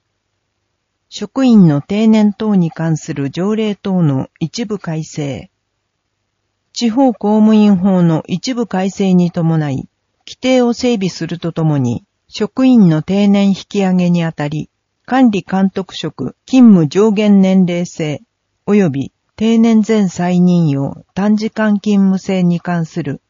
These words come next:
必要な規定などを整備する条例が提案されました。常任委員会では、管理監督職、勤務上限年齢制及び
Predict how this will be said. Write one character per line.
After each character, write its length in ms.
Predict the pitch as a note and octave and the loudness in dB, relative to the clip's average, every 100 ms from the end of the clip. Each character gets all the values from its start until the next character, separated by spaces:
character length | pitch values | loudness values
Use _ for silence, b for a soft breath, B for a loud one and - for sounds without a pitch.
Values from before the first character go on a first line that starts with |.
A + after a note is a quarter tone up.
| _ | _
必 380 | - - - B3+ | -20 -16 -4 0
要 240 | B3+ B3 | 2 2
な 120 | A#3 | 0
規 200 | A3 - | -2 -8
定 180 | G#3+ G#3 | -4 -2
な 160 | G3+ F#3 | 0 -2
ど 180 | D#3 C#3 | -4 -4
を 120 | C#3 | -6
整 260 | - C4 B3 | -4 -2 0
備 160 | F#3 | -2
す 180 | E3+ E3 | -4 -6
る 160 | D3+ D3 | -6 -6
条 220 | F3 G#3 | -4 -2
例 240 | G3+ G3 | -2 0
が 200 | F3 D#3+ | 0 -2
提 280 | - F3+ F3 | -4 -4 0
案 180 | F3 E3+ | 0 -2
さ 180 | - D#3+ | -4 -6
れ 120 | D3 | -4
ま 160 | C3+ D3 | -4 -6
し 120 | - | -10
た。 200 | - - _ _ _ _ _ _ _ _ _ _ | -12 -12 _ _ _ _ _ _ _ _ _ _
常 220 | F#3+ A#3 C4 | -2 2 4
任 340 | B3+ A#3+ A3+ G#3+ | 6 4 2 2
委 60 | A3 A#3+ | 4 4
員 120 | A3 | 2
会 280 | F3+ D#3 C#3 | 0 -4 -4
で 100 | C3+ | -4
は、 240 | A#2+ G#2 - _ _ _ | -4 -6 -10 _ _ _
管 220 | B3+ C4+ | -2 0
理 140 | G#3+ E3+ | 0 -4
監 260 | F#3+ G#3 | -2 -2
督 240 | - G3+ - | -4 -10 -8
職、 420 | - D#3 - - | -10 -10 -12 -12
勤 260 | - C4+ B3 | -2 4 6
務 120 | F#3 | 6
上 240 | D3+ F#3 A3 | 2 -2 -2
限 300 | A3 G#3+ G3 | 0 2 2
年 240 | G3 G3 | 2 0
齢 200 | F#3 F3+ | -2 -6
制 320 | - D#3 D3 - | -6 -6 -6 -6
及 240 | F#3+ G3+ E3 | -4 -2 -2
び 240 | C#3 - | -4 -10